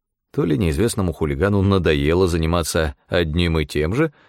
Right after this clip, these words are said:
то ли он решил перенести это на более позднее время. Чера Эр Тавиа вновь несла вахту возле окна, высматривая тех, кто обижает ее любимых кошек, проигнорировав приветствие, словно я был в своем облике и меня не было видно даже в упор.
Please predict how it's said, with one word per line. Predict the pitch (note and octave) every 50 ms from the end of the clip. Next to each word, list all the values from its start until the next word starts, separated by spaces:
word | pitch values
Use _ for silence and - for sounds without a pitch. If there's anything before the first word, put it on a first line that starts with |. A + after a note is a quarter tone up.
| _ _ _ _ _ _ _
то | - - F3
ли | G3 G3
он | G3 F#3+ F3+
решил | F3+ F3 D3 - F3 F3 E3
перенести | F3 D#3+ D3 B2+ A#2 G2+ - - - D#3
это | E3 E3 - D#3+
на | D3 C3 F2
более | F2+ G2+ G#2+ G#2+ G2+
позднее | - - D#2+ C#2 B1 C2 C2 B1+
время. | B1 - - - - D#2+ - _ _ _ _ _ _ _ _ _ _ _ _ _ _ _ _ _ _ _ _ _ _ -
Чера | - C#3+ D3 C#3+ C3 B2+ -
Эр | - G2 G2 G2 F#2 F2+
Тавиа | - _ - D2 B1+ C2+ C#2+ C#2+ E2 F2 D#2+
вновь | A#2 F2 D2 D2 F2+ C3+ D#3+ D#3+ D#3 D3 - -
несла | G2+ G#2 G2+ - - G#2 G#2 F#2+ D#2
вахту | D2+ G2+ A2 F#2 - - G2
возле | D#2+ E2+ F2 D#2+ D2 C#2+ C#2 B1+
окна, | - - F#2+ C3 D3+ C3+
высматривая | A#2 G2+ - - E2 G2 A#2+ - - B2+ B2 A2+ A2+ G#2+ F2+
тех, | - - G2 G#2+ -
кто | - - - G2
обижает | F2+ D#2+ E2 D#2+ C#2+ D2+ E2+ F2+ F2+ D#2+ -
ее | F2 E2 D#2+
любимых | D#2 D#2 C#2 D2 C2+ C2 B1 - - -
кошек, | - B1+ - - - - _ _ _ _ _ _ _ _
проигнорировав | - E3+ E3 C#3+ A2 A#2 A2+ A2 A2 G#2+ F#2+ F2+ E2+ D#2 D2 - -
приветствие, | - D#2 D2+ D#2 B2+ D#3+ E3+ C#3+ - - D3 C#3+ B2+
словно | - D#3 C#3+ B2+ B2+
я | B2 C3 B2
был | A2+ G#2+ F#2+
в | E2+
своем | - - F2 D#2 C#2 D2
облике | - - C#3 C3 B2+ - - F#2+ D#2+
и | D2
меня | D#2+ D#2+ F2+ F2+ D#2+
не | D#2 F#2 A2+
было | A2+ A2 G#2 G2 F2+
видно | D2+ D#2+ F2 E2 D#2+ E2+ D#2+ C#2
даже | C#2 C2+ B1+ B1+ B1
в | A#1+
упор. | A#1+ - - - B1 - -